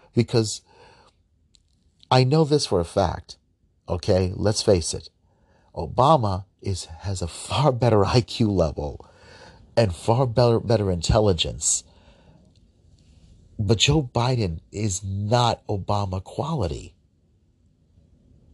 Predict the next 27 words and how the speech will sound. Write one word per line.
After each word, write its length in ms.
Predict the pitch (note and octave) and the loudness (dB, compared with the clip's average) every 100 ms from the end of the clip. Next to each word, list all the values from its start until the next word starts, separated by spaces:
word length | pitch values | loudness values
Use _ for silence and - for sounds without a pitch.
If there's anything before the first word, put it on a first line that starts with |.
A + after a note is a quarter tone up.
| - - | -20 -8
How 360 | - C3 E3 | 0 2 2
in 80 | C3 | 0
the 60 | B2 | -4
world 440 | G#2 A#2+ B2+ A#2 | -4 -2 -2 -2
did 100 | G2 | -2
Obama 540 | F2+ E2+ G#2 A2+ G2+ | -4 -6 -6 -4 -4
make 220 | F#2+ A2 F#2+ | -4 -4 -4
it 160 | F2+ | -6
this 280 | F#2 F#2 - | -8 -6 -8
far 720 | - - G#2 D3 B2 E2+ - - - _ - _ - - | -12 -8 -4 -2 -2 -4 -10 -18 -20 _ -20 _ -20 -4
into 300 | A#2 G2+ F#2+ | -2 0 -2
his, 240 | F#2 F2+ | -2 -2
you 60 | G2 | 0
know, 140 | G2 | 0
ma-, 220 | F2+ G#2 G2 | 0 -2 0
made 160 | A#2 | 0
it 60 | G2+ | 2
that 160 | A#2 A2 | -2 -2
far, 340 | - A2 F2 | 0 0 2
made 200 | A2+ D2 | -4 -2
so 220 | - A#2 | 2 2
far 380 | A#2+ - A2 G#2 - - - - | 2 2 2 0 -6 -20 -16 -6
two 260 | - D3 | 0 0
terms 500 | C3 - A#2+ C#3+ A#2 | 0 -2 -2 -4 -4
with 160 | G2 F#2 | -4 -4
this 220 | F2+ - | -4 -6
man 320 | D#2+ F2 E2+ | -6 -6 -6